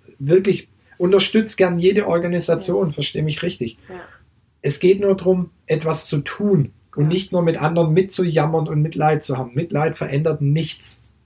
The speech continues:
Speaker 2: Ja.
Speaker 1: Daher hilf da, wo du helfen willst. Und wenn du sagst, "Mir fehlen die finanziellen Mittel oder ich hab keinen Mut, nach Afrika zu gehen und einen Brunnen zu bohren",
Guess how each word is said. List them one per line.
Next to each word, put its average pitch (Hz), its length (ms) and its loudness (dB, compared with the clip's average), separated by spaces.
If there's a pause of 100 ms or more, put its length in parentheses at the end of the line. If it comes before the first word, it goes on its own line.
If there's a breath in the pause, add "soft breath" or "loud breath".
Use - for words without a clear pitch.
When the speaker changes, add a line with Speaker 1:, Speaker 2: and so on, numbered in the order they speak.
(120)
Speaker 2:
Ja. 190 160 -14 (320)
Speaker 1:
Daher 113 340 0
hilf 190 280 2
da, 151 220 4
wo 160 80 0
du 147 120 4
helfen 180 360 0
willst. 180 340 0 (360 loud breath)
Und 143 80 -4
wenn 139 140 4
du 139 60 6
sagst, 135 360 -2
"Mir 123 100 0
fehlen 135 280 4
die 127 80 4
finanziellen 120 600 -2
Mittel 202 260 2
oder 127 160 4
ich 113 120 -4
hab 120 120 -6
keinen 120 240 -2
Mut, 233 220 2
nach 156 160 0
Afrika 147 500 0
zu 143 160 -4
gehen 147 300 0
und 123 120 -4
einen 110 120 -4
Brunnen 190 360 2
zu 165 180 -2
bohren", 156 320 2